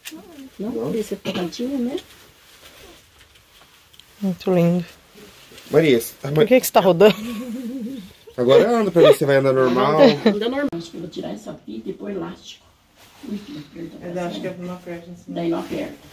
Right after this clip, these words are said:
Speaker 1: O elástico, ele, é a fita que fica dura.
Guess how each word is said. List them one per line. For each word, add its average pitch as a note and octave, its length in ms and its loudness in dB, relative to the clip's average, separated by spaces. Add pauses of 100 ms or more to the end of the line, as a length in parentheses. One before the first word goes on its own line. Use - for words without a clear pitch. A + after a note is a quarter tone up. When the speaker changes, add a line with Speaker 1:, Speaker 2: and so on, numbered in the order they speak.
Speaker 1:
O C#4+ 80 -10
elástico, E3 460 -10
ele, E3+ 320 -4 (1000)
é - 60 -10
a F3+ 60 -8
fita - 360 -12
que - 140 -16
fica F3 300 -10
dura. D#3+ 340 -4